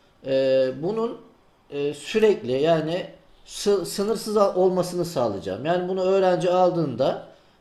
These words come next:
buradaki verdiği yün, zehri yün gene aynı yerinde kalacak. Bunun için bir eylem yapıyorum. Alıştırmanın, alıştırmanın sı-, sıhhatini koruyabilmek için.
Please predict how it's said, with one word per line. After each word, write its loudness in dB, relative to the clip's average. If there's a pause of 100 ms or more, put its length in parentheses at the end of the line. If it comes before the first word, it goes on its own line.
buradaki 0
verdiği 6
yün, 0
zehri 0
yün -2
gene 2
aynı 2
yerinde 0
kalacak. -2
Bunun -4
için -4
bir 2
eylem 4
yapıyorum. -6 (400)
Alıştırmanın, -6
alıştırmanın -4
sı-, -6
sıhhatini -4
koruyabilmek -2
için. -10